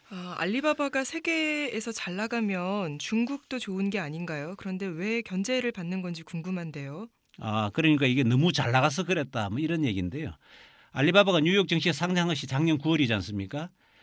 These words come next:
Speaker 2: 그 이후에 마윈 회장 같은 경우는 역시 중국의 이제 최고 부자가 되었고요. 그리고 또 타임지 이천십사 년 원래 인물 후보로도 사실 거론됐다가 마지막에 되지는 못했지만,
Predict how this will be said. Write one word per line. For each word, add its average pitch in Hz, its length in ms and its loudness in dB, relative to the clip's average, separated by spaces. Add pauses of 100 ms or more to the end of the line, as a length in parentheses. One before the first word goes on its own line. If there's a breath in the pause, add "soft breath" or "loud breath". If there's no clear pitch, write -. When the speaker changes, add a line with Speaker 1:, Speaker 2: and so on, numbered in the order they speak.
(160 soft breath)
Speaker 2:
그 170 200 4
이후에 214 340 6
마윈 151 260 8
회장 170 240 4
같은 147 240 0
경우는 139 220 0
역시 127 160 -4
중국의 156 380 -2
이제 113 280 -4
최고 170 280 -4
부자가 147 340 -2
되었고요. 98 460 -10 (640 soft breath)
그리고 170 240 0
또 156 140 -2
타임지 175 760 2
이천십사 170 600 0
년 151 260 0
원래 220 260 2
인물 226 280 0
후보로도 165 440 -2
사실 139 280 -8
거론됐다가 156 640 -2
마지막에 139 360 -2
되지는 147 340 0
못했지만, 110 640 -2